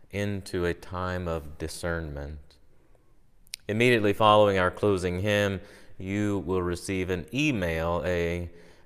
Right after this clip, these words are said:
um, with a set of prayerful questions. These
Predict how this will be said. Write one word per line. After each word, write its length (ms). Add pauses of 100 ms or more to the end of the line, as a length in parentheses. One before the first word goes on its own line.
um, 720
with 160
a 40
set 280
of 240
prayerful 560
questions. 1000 (640)
These 680